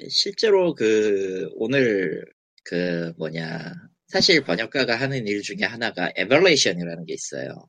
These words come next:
평가죠. 어, 이것은 굳이 얘기하면 두 가지가 있는데,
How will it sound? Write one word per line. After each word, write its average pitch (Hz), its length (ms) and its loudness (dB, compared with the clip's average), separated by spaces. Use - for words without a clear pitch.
평가죠. - 680 -8
어, 87 260 -6
이것은 127 460 0
굳이 131 340 2
얘기하면 95 500 0
두 101 160 -14
가지가 104 340 0
있는데, 82 600 -8